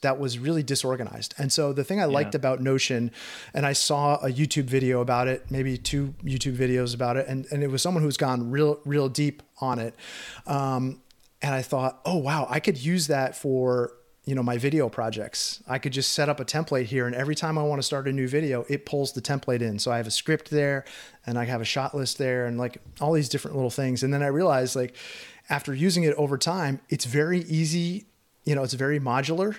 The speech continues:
Speaker 1: in the sense
Speaker 2: Yeah.
Speaker 1: that you, there's
Speaker 2: It
Speaker 1: a
Speaker 2: is.
Speaker 1: set of basic elements that you have to work with. Um,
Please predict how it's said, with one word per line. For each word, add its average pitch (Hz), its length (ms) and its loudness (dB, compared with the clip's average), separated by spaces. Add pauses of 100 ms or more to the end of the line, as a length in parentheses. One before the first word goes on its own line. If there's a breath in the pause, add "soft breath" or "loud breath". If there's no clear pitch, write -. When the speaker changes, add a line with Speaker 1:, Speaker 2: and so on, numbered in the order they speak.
(120)
Speaker 1:
in 151 60 0
the 139 60 2
sense 147 260 2
Speaker 2:
Yeah. 123 60 -2
Speaker 1:
that 151 160 0
you, 147 120 -2 (340)
there's 139 260 2
Speaker 2:
It 135 40 2
Speaker 1:
a - 40 0
Speaker 2:
is. 113 140 0
Speaker 1:
set 151 160 4
of 127 140 -4
basic 143 320 0
elements 151 400 0
that 147 120 0
you 135 100 -2
have 131 200 -2
to 127 80 -4
work 131 280 -2
with. 196 280 -2 (480 loud breath)
Um, 139 220 0